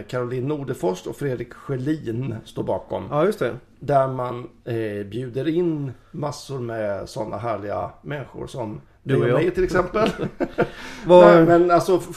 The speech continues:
Speaker 1: folk som, eh, umgås mycket i sociala medier, vars gemensamma intresse är mat och dryck. Och så
Speaker 2: Ja.
Speaker 1: träffas man och så lagar man mat tillsammans och skapar,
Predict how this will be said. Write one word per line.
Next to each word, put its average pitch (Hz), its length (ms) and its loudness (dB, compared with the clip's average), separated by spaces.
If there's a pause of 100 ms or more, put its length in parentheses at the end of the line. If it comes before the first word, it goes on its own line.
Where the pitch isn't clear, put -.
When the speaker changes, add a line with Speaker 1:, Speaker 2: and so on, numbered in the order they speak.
Speaker 1:
folk 202 300 -4
som, 165 360 0
eh, 139 260 0 (320)
umgås 143 680 4
mycket 156 280 -6
i 131 100 -4
sociala 120 500 -2
medier, 202 640 -4 (540)
vars 151 500 -4 (120)
gemensamma 117 600 -6
intresse 127 440 -10
är 113 100 -6
mat 104 500 -8
och - 100 -12
dryck. 165 340 -6
Och - 60 -18
så 143 100 -12
Speaker 2:
Ja. 131 80 0
Speaker 1:
träffas - 260 -8
man 107 180 -8
och 98 80 -12
så 104 80 -14
lagar 95 220 -10
man 92 240 -10
mat 104 400 -8
tillsammans 110 460 -10
och - 80 -12
skapar, 107 600 -10